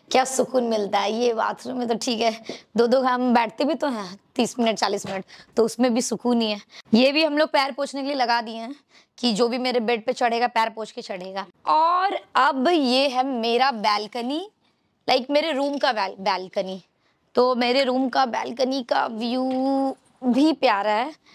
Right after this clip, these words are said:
तो ये ग्रास तो वैसे तीनों बालकनी में हम लगवा दिए हैं, इस बालकनी में, उस बालकनी में। ये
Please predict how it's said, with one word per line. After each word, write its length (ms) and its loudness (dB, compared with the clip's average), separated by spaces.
तो 60 4
ये 160 4
ग्रास 440 2
तो 120 -2
वैसे 240 2
तीनों 320 -4
बालकनी 400 -2
में 100 -2
हम 100 -2
लगवा 300 0
दिए 240 -8
हैं, 100 -10
इस 200 -8
बालकनी 500 -2
में, 220 -4
उस 220 -2
बालकनी 440 -2
में। 120 0
ये 240 0